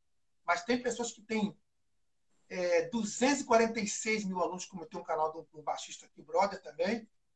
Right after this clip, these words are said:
tá? Tem o professor Heitor Castro de violão,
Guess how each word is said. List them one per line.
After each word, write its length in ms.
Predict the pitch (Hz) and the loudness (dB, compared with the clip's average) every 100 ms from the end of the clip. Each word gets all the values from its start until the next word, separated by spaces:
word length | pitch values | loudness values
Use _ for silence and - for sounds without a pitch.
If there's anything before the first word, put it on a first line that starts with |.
| _ - | _ 2
tá? 260 | - 185 - _ _ _ _ _ | 4 4 0 _ _ _ _ _
Tem 100 | 214 | 2
o 100 | 240 | 4
professor 640 | - 226 220 202 - 208 208 | 4 2 2 -2 2 6 6
Heitor 560 | 202 - 269 269 - - | 4 0 6 6 4 6
Castro 480 | 220 254 - - 156 | 10 10 8 -4 -4
de 220 | 175 277 | 2 4
violão, 760 | 208 214 175 156 202 214 - | 4 2 4 4 4 2 0